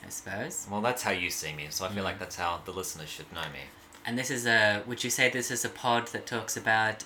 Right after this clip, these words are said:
Speaker 1: um, Ozpol, Globpol, and Clobpol?
Speaker 2: Yeah, I'd say we cover those three things pretty
Speaker 1: I think that's
Speaker 2: effectively.
Speaker 1: probably our tagline now, yeah.
Speaker 2: Yeah.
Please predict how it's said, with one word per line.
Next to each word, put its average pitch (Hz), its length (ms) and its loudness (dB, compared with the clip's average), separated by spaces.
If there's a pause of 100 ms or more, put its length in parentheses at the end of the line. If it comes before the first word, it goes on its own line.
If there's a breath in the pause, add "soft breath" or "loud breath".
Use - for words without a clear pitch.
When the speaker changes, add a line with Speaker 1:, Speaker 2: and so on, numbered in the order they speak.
Speaker 1:
um, 104 320 -2
Ozpol, 113 680 0
Globpol, 107 720 0
and 101 160 -8
Clobpol? 139 720 0 (340 loud breath)
Speaker 2:
Yeah, 226 240 12
I'd 151 140 8
say 156 100 0
we 131 120 2
cover 98 260 -6
those 87 260 -2
three 80 300 -6 (260)
things 82 400 -10
pretty 117 140 2
Speaker 1:
I - 20 0
think 120 220 0
that's 101 200 -2
Speaker 2:
effectively. 107 240 0
Speaker 1:
probably 101 280 -2
our 95 140 0
tagline 101 680 -2
now, 101 300 0
yeah. 107 260 -4
Speaker 2:
Yeah. 101 60 -6